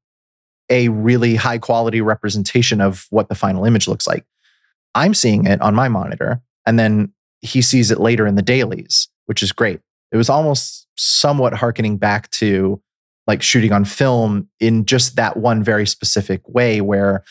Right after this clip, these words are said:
you know, you're shooting through an optical viewfinder. So you don't really know what the final image looks like until you get the dailies back. So in some ways, that part of the process was kinda like that, at least for Gareth, which was kind of fun 'cause the footage always looked better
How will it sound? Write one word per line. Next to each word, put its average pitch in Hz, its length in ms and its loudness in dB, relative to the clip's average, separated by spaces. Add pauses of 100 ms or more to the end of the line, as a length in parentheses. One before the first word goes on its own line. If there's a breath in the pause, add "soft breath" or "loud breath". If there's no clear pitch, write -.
(240 soft breath)
you 113 140 2
know, 95 200 2
you're 104 140 0
shooting 107 320 2
through 107 220 2
an 95 80 2
optical 98 360 -2
viewfinder. 101 680 0 (240)
So - 120 0
you 113 160 2
don't 120 280 0 (500)
really 135 480 2
know 107 220 4
what 110 280 0
the 107 60 -4
final 104 380 -2
image 113 240 2
looks 107 180 0
like - 160 -6
until 104 220 -2
you 98 80 0
get 101 140 -6
the - 60 -18
dailies 110 360 0
back. - 300 -4 (360 soft breath)
So 110 240 0
in 113 180 2
some 113 260 2
ways, 101 460 2 (260)
that 110 240 -2
part 107 160 0
of 101 60 -2
the 98 80 -8
process - 360 -2
was 98 140 -2
kinda 98 220 0
like 98 220 0
that, 131 180 0
at 107 40 -4
least 104 240 -4
for - 80 -10
Gareth, 95 400 -4 (300 loud breath)
which 151 140 0
was 160 80 -2
kind 190 160 0
of 127 60 -4
fun 127 280 0
'cause 117 160 -4
the 120 80 -2
footage 147 280 0
always 117 260 0
looked 113 260 -4
better 101 380 0